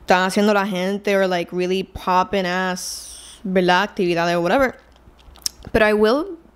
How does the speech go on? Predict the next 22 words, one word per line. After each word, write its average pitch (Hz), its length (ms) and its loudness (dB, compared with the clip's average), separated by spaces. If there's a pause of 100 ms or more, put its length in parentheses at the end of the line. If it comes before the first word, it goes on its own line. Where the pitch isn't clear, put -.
(160)
I 202 160 2
will 202 220 0
be 220 440 -2 (440)
en 202 120 2
el 190 100 2
concierto 240 760 -2
de 226 80 2
Ana 226 180 2
Macho 269 280 0
de 196 100 4
Realismo 190 360 2
Mágico. 285 460 2 (100)
And 359 760 0 (300)
I 214 100 2
just 240 160 -2
found 277 180 2
out 269 140 0
today, 214 440 -2
I 180 140 -6
got 196 180 -4
tickets 208 260 -8
today. 196 460 -4